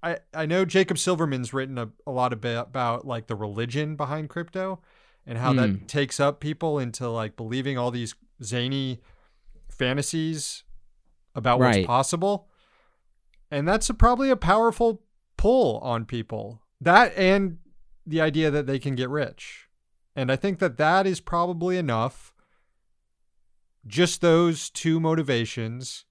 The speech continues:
Speaker 1: Not even people buying drugs, because you just, I, I would feel weird buying drugs with crypto, given that it's a speculative asset <laughs> fundamentally. Um,
Speaker 2: Sure. I, I, I mean, I, I was getting angry there 'cause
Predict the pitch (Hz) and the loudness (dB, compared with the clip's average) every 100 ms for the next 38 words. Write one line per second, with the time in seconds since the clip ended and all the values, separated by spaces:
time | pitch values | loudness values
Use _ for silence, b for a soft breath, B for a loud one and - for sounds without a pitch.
0 | _ _ _ _ _ 143 196 254 226 233 | _ _ _ _ _ 2 4 4 2 4
1 | 214 208 190 160 196 131 120 131 156 143 | 4 6 6 4 4 2 -2 -2 0 0
2 | 127 - _ _ _ _ _ _ _ _ | -2 -8 _ _ _ _ _ _ _ _
3 | _ _ 151 151 160 - 156 156 - _ | _ _ -4 -4 -4 -6 -4 -4 -6 _
4 | - - - - - - _ _ _ _ | -12 -10 -12 -16 -18 -20 _ _ _ _
5 | _ _ 143 151 156 - 190 143 180 170 | _ _ 2 4 4 2 2 4 4 4
6 | 127 139 139 135 131 131 127 120 123 180 | 2 0 0 0 0 0 -2 -6 -6 -4
7 | 180 123 110 107 110 - 120 123 117 113 | -4 -2 -2 -2 -4 -6 -4 -2 -2 -2
8 | 117 117 - 123 117 113 107 104 - _ | -4 -8 -4 -4 -4 -6 -4 -6 -12 _
9 | _ - 135 131 120 110 - - 202 175 | _ -2 0 0 -2 -4 -6 0 4 6
10 | 214 196 175 180 107 190 226 220 B B | 8 8 8 4 2 -4 -10 -10 B B
11 | B 143 135 139 160 104 110 165 175 185 | B 2 4 8 10 8 6 0 6 6
12 | 180 190 208 190 220 214 208 240 208 233 | 8 6 6 6 4 6 8 8 8 4
13 | 220 - 180 185 180 151 143 139 151 127 | 2 2 2 4 4 4 4 2 0 -2